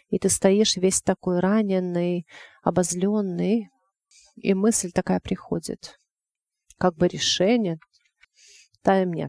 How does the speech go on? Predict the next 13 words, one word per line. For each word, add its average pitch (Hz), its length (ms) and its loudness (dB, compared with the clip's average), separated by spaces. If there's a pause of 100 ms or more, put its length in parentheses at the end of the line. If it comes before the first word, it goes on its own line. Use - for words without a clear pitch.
так, 220 380 0 (760)
ты 180 100 -2
мне 196 160 -4
вот 202 140 -6
так, 147 220 -4
да? 202 240 -2 (960)
Ну, 180 260 -4
теперь 185 440 -4
держись». 165 720 -8 (840)
И 294 80 4
это 196 260 6
тридцать 214 540 2
секунд. 196 680 -2